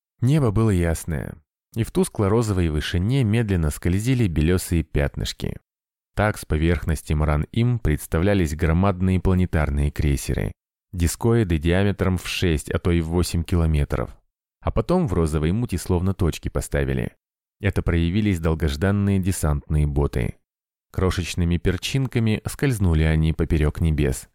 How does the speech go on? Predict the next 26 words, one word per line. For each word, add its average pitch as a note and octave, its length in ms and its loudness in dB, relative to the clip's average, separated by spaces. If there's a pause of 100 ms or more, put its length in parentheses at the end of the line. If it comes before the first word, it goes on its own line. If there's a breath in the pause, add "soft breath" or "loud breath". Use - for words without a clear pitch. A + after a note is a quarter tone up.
(160)
вырастая F#2 560 2
в - 80 -4
черные E2+ 420 0
капли A2 400 0
и C3+ 220 -2
окончательно D#2 720 0
оформились, D2 680 -2 (640)
два B2+ 220 0
притупленных F2+ 840 0
конуса G#2+ 540 0
зависли F2+ 520 0
над F2 240 0
сухим F2 340 0
руслом D2+ 500 0 (300)
и - 140 -2
плавно D#2 360 0
опустились, C#2+ 720 -4 (140)
вывернув G2 580 0
посадочные D2+ 760 -2
упоры. D2 540 -2 (640)
«Я F2+ 240 2
не G2+ 160 2
верю, G2+ 240 2
что F#2+ 240 0
это F#2 160 -2
творцы», G2 580 -2